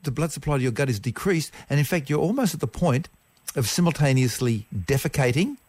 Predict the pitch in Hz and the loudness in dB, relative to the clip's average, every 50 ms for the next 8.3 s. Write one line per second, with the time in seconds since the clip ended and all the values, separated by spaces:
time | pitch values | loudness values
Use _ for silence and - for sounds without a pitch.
0 | _ _ - - 127 120 107 127 123 120 123 123 - 127 120 120 117 117 110 - | _ _ -2 0 0 2 2 2 4 2 2 2 2 4 4 4 4 2 0 -2
1 | - - - - - _ - 120 113 - 113 101 - 117 107 - - 123 113 104 | -6 -12 -20 -20 -20 _ -6 -4 -2 -2 -2 -2 -2 -2 -2 -2 0 0 0 2
2 | 98 95 - - 131 113 123 175 202 - - - - - - - - - - 131 | 0 2 2 2 2 4 2 0 0 -4 -8 -16 -18 -18 -18 -18 -10 -4 -2 0
3 | 123 123 127 131 131 123 113 - - 139 135 131 127 135 147 147 - - 131 127 | 2 4 4 4 4 2 -2 -4 -2 0 2 4 4 2 2 0 0 0 2 2
4 | 127 123 127 123 110 131 180 196 208 139 101 71 - _ _ _ _ - - 120 | 2 2 2 2 2 2 2 2 0 -2 -4 -6 -10 _ _ _ _ -8 -4 -2
5 | 127 120 170 175 - - - 147 131 131 127 117 117 113 135 131 110 120 107 120 | 0 0 0 -2 -2 0 0 0 2 2 2 0 0 0 0 0 0 0 0 2
6 | 113 110 131 151 208 - - - - - - 127 123 156 160 190 - - 127 117 | 2 2 2 2 0 -2 -8 -16 -10 -4 0 2 2 4 4 2 2 2 0 2
7 | 117 135 127 - - 127 120 117 - - - 131 117 - 123 107 - - 98 113 | 2 0 0 0 0 0 0 0 -2 -2 -2 -4 -2 -2 -4 -4 -2 -2 0 2
8 | 117 135 156 120 92 | 2 2 2 0 -4